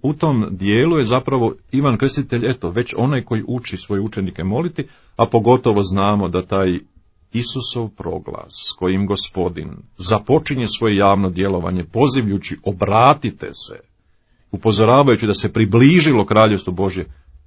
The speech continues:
to je prvo Ivan Krstitelj izrekao. Kada se sjećamo onoga što je Zaharija, otac Ivana Krstitelja, najavio,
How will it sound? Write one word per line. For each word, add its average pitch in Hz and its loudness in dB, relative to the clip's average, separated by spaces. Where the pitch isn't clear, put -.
to 92 -8
je 87 -8
prvo 113 -2
Ivan 98 -2
Krstitelj 151 -4
izrekao. - -10
Kada 110 4
se 117 0
sjećamo 165 -2
onoga 127 -4
što - -6
je 90 -2
Zaharija, 87 -6
otac 107 -8
Ivana 104 -4
Krstitelja, 92 -6
najavio, 92 -4